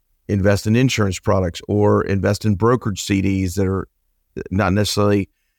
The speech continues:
you know, bank C Ds or not necessarily money market funds that ha-,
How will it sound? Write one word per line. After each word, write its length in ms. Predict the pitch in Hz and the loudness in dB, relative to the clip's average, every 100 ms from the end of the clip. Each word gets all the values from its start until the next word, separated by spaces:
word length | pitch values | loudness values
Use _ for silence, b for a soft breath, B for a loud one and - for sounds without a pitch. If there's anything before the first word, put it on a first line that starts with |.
| _ _ _ _ - | _ _ _ _ -2
you 100 | 110 | 0
know, 240 | 104 85 - | 0 -2 -4
bank 240 | 123 127 | 0 0
C 140 | - 113 | 0 0
Ds 240 | 104 104 | 0 0
or 100 | 104 | -2
not 220 | 107 101 | -2 0
necessarily 720 | 107 98 - 110 107 104 98 - | -2 -2 0 2 2 0 -2 -6
money 260 | 98 120 143 | -2 2 2
market 380 | 120 104 104 87 | 2 0 -2 -2
funds 380 | 104 101 101 | 0 0 0
that 100 | 101 | -2
ha-, 80 | 98 | -4